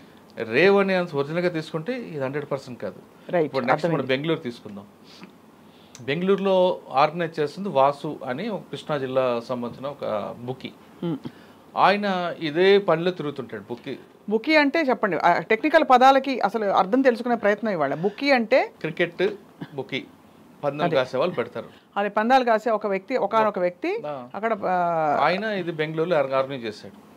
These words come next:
Speaker 1: దీనికి మన దగ్గర ఏమైందంటే హైదరాబాద్లో కృష్ణా జిల్లా ఇవన్నీ కూడా ప్రాంతాల్లో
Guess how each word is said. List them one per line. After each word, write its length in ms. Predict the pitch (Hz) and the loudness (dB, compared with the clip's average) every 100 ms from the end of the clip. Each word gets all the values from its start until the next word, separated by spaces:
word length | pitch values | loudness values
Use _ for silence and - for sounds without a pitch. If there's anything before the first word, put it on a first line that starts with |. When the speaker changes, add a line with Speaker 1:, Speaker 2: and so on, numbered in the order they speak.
| - 139 | -20 -4
Speaker 1:
దీనికి 280 | 175 185 | -2 0
మన 160 | 156 147 | -2 -2
దగ్గర 200 | 165 170 | 0 -2
ఏమైందంటే 440 | 156 151 135 127 | -2 -4 -8 -8
హైదరాబాద్లో 640 | 151 139 143 147 143 135 143 | -2 0 0 0 0 -2 -6
కృష్ణా 360 | 127 - 139 | -8 -10 -6
జిల్లా 400 | 131 127 131 131 | -6 -2 0 0
ఇవన్నీ 300 | 127 123 135 | -2 -2 -4
కూడా 180 | 135 127 | -6 -8
ప్రాంతాల్లో 640 | - 117 117 113 120 202 | -6 -8 -6 -8 -6 -8